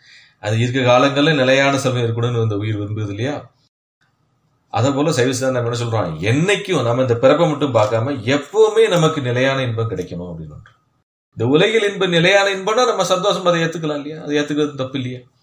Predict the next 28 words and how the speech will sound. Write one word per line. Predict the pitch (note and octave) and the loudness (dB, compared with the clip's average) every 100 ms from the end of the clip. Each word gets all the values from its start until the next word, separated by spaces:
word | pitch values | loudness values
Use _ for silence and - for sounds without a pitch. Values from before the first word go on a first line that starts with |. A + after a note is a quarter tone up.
| _ _ _ _ _ - | _ _ _ _ _ -6
இது, | G#2+ | -4
இந்த | B2 C3 | -2 2
இன்பம் | D#3 F3 G#3 | 2 4 4
நிலையானது, | A3+ F3 F3+ F3 D#3+ D3+ E3+ C#3+ A2 - _ _ _ - | 4 4 4 4 2 2 0 0 -4 -12 _ _ _ -14
இப்படியே | G#2+ B2+ F3 | -2 2 4
கடைசி | F#3 D#3 D#3 | 4 2 2
வரை | D#3+ D#3+ | 2 2
இருப்போம், | C#3+ C3 D3 D3 G#2+ | 0 0 -2 0 -2
இந்த | A#2 | -4
இன்பம் | B2 C3 D3+ | -4 -2 -2
நிலையானது, | D3+ C3 C3+ C3 C3 C3+ | 0 2 2 2 0 0
இந்த | A#2+ | -2
இன்பம் | A#2+ B2+ D3+ D3 | -4 -2 -2 0
சலிப்படையாமலும் | A2 A#2+ B2+ C3+ C3+ C3+ C3+ C#3+ D3 | -2 -2 -2 -2 0 2 0 -2 -6
இருக்கணும். | B2+ A#2+ A#2 G#2+ - _ _ _ _ _ _ | -6 -8 -8 -8 -14 _ _ _ _ _ _
இப்ப | - | -12
நிலையானது | E2+ F2+ A2 C3 C3+ C#3 | -8 -2 0 0 0 -2
மட்டும் | B2+ C3 | -6 -6
இல்ல, | B2 D3 | -4 -4
அது | B2+ | -4
சலிப்பு | A2 - G2+ C3+ - D3+ | -4 -2 -2 -2 -6 -2
தரக்கூடிய | C#3+ C#3 C#3+ C3 | 0 0 -2 -4
இன்பமாவும் | B2+ B2 | -2 -2
இருக்கக்கூடாது. | C3 A#2+ A#2 A2+ - - _ _ _ _ _ | -2 -4 -10 -10 -12 -16 _ _ _ _ _
இப்ப | - | -18
திருநெல்வேலி | - A#2 B2+ D3+ D3+ C#3+ | -4 0 2 4 4 4
அல்வாக்காக, | C3+ C3 D3+ D#3+ C3+ G2 - _ _ _ - B2 C#3+ D#3+ D3 B2+ A2+ G2+ F#2+ E2+ E2 - - | 4 4 4 4 2 0 -6 _ _ _ -4 0 2 4 4 6 4 0 -4 -10 -16 -16 -8
எ-, | F#2 F#2 | -2 -2